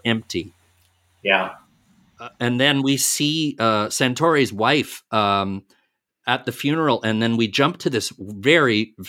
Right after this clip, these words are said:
Speaker 1: very strange flashback where she's remembering this, uh, meeting that she had with all the wives of American personnel in Uruguay when they first arrived in the country,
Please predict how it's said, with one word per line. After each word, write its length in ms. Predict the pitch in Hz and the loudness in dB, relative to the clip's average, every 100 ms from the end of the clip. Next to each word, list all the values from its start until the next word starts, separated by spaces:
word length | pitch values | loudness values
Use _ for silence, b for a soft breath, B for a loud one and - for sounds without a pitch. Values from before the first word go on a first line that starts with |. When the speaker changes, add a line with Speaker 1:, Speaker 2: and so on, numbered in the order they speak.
| - | -2
Speaker 1:
very 320 | 143 143 113 | 0 2 0
strange 540 | 98 - 131 117 104 - | -2 -4 0 0 -2 -4
flashback 640 | 113 113 - 104 85 - - _ _ _ _ _ _ _ | -2 -2 -2 -6 -8 -10 -20 _ _ _ _ _ _ _
where 320 | 120 117 113 | 2 4 4
she's 480 | - 139 127 117 - - _ _ _ _ - | 2 2 0 -2 -6 -10 _ _ _ _ -2
remembering 720 | 123 123 135 156 151 117 107 | 0 4 2 2 2 2 2
this, 340 | 107 101 - - | -2 -2 -4 -2
uh, 360 | 107 98 95 90 - | -2 0 0 -2 -2
meeting 400 | 131 165 151 110 | 0 2 2 0
that 140 | 110 | -2
she 200 | - 110 | -2 -2
had 340 | 110 104 95 | 0 0 0
with 160 | 98 104 | -2 -4
all 220 | 113 120 | 2 2
the 80 | 123 | 2
wives 720 | 104 95 98 113 135 135 123 | -2 0 2 2 2 0 -4
of 160 | 127 110 | -4 -2
American 420 | 107 110 113 110 | 0 -2 -2 -6
personnel 480 | 123 113 117 107 107 | -6 -4 0 0 0
in 100 | 101 | 0
Uruguay 520 | 98 110 98 101 95 | 0 0 2 2 2
when 240 | 95 101 | 0 -2
they 100 | 101 | -2
first 340 | 98 117 110 - | -2 -4 -4 -4
arrived 380 | 101 101 107 | -2 0 -2
in 80 | 107 | -4
the 80 | 95 | -8
country, 500 | - 117 107 92 80 | -6 -6 -4 -8 -10